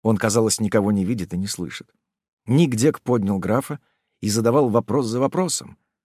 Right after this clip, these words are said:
но ответа не получал. Граф повторял только последние слова из арии Стиллы:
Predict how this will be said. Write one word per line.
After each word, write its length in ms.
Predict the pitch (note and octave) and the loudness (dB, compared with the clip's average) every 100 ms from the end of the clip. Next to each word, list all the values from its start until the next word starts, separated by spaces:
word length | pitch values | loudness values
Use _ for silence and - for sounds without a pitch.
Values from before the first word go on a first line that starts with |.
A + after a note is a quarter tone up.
| _ | _
но 160 | A2 E3+ | 0 0
ответа 340 | - D3+ - | 0 -4 -6
не 80 | A#2+ | -8
получал. 480 | E2+ C#2+ - B1+ - _ _ _ _ _ _ _ | -10 -12 -12 -14 -18 _ _ _ _ _ _ _
Граф 320 | - B2+ D3 - | 0 2 2 0
повторял 480 | A#2+ - A#2 C3 A#2 | -2 0 2 2 0
только 260 | A2+ G2 | -2 -2
последние 680 | F#2+ F2 - B2+ E3 C3 C3+ | -4 -4 -2 2 2 0 -2
слова 380 | - E2+ G2 A2 | -4 -2 0 0
из 260 | - F#2+ F2 | -2 -8 -4
арии 220 | F2+ E2+ | -4 -4
Стиллы: 600 | - - F2 D#2+ C#2+ | -6 -8 -8 -8 -12